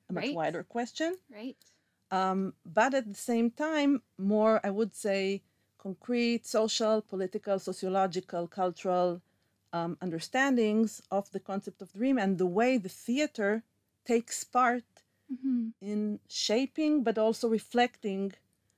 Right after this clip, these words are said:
Speaker 1: those moments, uh, or whatever moments we will be,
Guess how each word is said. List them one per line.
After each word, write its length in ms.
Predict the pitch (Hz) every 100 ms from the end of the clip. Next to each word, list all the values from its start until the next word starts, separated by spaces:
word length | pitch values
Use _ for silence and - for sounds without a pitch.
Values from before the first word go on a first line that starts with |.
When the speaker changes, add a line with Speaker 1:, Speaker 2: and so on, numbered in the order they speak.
| _ _ 170
Speaker 1:
those 340 | 202 196 185
moments, 680 | 208 247 233 202 208 - - -
uh, 60 | 135 _
or 120 | 196
whatever 340 | 185 202 202 202
moments 320 | 196 190 185
we 80 | 196
will 160 | 202
be, 400 | 180 185 190 185